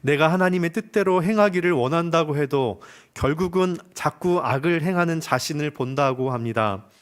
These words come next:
저와 성도님들께서도 같은 경험을 합니다. "내가 이 죄 정말 안 지어야지,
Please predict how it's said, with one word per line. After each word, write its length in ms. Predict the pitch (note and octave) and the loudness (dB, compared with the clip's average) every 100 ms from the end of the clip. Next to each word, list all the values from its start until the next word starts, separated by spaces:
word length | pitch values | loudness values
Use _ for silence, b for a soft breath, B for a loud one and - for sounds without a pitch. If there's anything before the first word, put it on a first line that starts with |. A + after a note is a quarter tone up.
| B B B B | B B B B
저와 340 | C#3+ D3+ D#3+ | 2 4 4
성도님들께서도 960 | F#3+ F#3 F#3 F3 E3 - D3+ D#3 D3 | 2 0 0 -2 -4 -4 -2 -2 -4
같은 420 | C#3+ - A#2 D#3+ C#3+ | -6 -8 -10 -6 -4
경험을 380 | C3 B2+ C3 | -4 -2 -2
합니다. 500 | C3 B2 A2+ A2+ G2 - B B B | -4 -4 0 0 0 -6 B B B
"내가 260 | C3+ D#3 E3 | -2 2 2
이 200 | C#3+ D#3 | 2 -4
죄 200 | - D#3+ | -2 -4
정말 480 | - C3+ D#3 D#3+ F3+ | -2 0 2 2 0
안 220 | A#2+ C3+ | 0 0
지어야지, 760 | C3 D3 C3+ B2 A2+ B2+ A2 | -2 -2 -2 -4 -4 -6 -6